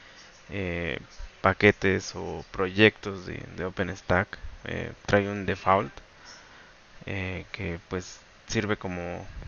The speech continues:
como propósito general o como para, eh, ejecutarlo así de, de, de entrada sin ninguna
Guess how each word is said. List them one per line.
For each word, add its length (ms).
como 400
propósito 480
general 400
o 80
como 180
para, 400
eh, 500
ejecutarlo 540
así 220
de, 240
de, 280
de 80
entrada 500
sin 200
ninguna 440